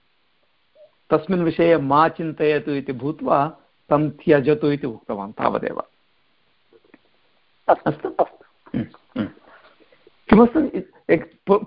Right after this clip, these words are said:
Speaker 1: पुनः, पुनः अत्र पुनरोक्तिः किमर्थमित्युक्ते तेन सर्वेषाम् अवगमनं भवतु इति। अस्माकं मुख्यविषयः अस्ति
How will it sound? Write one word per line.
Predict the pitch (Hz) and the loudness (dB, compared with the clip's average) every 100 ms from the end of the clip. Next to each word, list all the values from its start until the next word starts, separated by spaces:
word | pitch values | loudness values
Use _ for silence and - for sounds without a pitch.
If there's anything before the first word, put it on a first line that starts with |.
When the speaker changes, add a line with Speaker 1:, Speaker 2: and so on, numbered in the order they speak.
| - | -4
Speaker 1:
पुनः, | 262 226 123 | 0 0 0
पुनः | - _ - 160 | -12 _ -10 -6
अत्र | 143 120 - 117 120 | -6 -8 -14 -14 -14
पुनरोक्तिः | - 147 151 160 170 - - 170 160 | -10 -4 0 2 0 -4 -6 -2 -2
किमर्थमित्युक्ते | 151 160 156 156 156 151 165 160 170 | -4 -4 -4 -4 -6 -4 -6 -2 0
तेन | 151 147 151 143 | 2 0 0 -4
सर्वेषाम् | 135 131 143 139 139 139 151 - _ 135 | -6 0 0 0 -2 -2 -4 -12 _ -6
अवगमनं | 139 135 139 135 127 | -4 -2 0 0 0
भवतु | 117 127 127 - 156 147 | -2 -2 0 2 2 2
इति। | 139 - - _ _ _ _ _ - | -2 -6 -12 _ _ _ _ _ -8
अस्माकं | - - 139 147 147 151 156 - - | -8 0 2 2 2 -2 -2 -8 -8
मुख्यविषयः | 143 131 131 139 139 - - 196 185 - _ _ _ _ - 120 135 - 175 190 165 | -2 0 2 0 -2 -6 2 4 4 0 _ _ _ _ -10 -6 -4 2 4 4 2
अस्ति | 175 180 - - 269 _ | -2 -4 -8 -10 -10 _